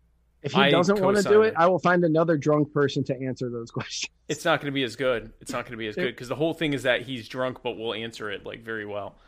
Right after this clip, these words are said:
Speaker 2: Uh, so
Speaker 1: Right.
Speaker 2: here is our last, uh, seg-, uh, question of this segment from, from Matt Laser Legend Hicks.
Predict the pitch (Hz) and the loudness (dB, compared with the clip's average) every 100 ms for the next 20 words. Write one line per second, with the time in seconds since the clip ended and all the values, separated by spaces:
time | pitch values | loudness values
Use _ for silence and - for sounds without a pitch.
0 | - - - 135 143 151 143 175 190 170 | -20 -20 -8 -4 0 2 2 2 2 2
1 | 156 135 131 139 139 - - 131 120 110 | 0 2 2 2 0 -4 -6 -2 -2 -2
2 | - 123 104 120 139 131 - 120 110 110 | -4 -4 -6 -8 -6 -6 -6 -10 -10 -8
3 | 123 120 123 - - 113 104 110 - 117 | -6 -4 -6 -10 -8 -8 -8 -12 -14 -12
4 | 113 107 110 117 113 123 123 120 139 170 | -8 -6 -6 -8 -8 -8 -8 -6 -8 -10
5 | 180 | -12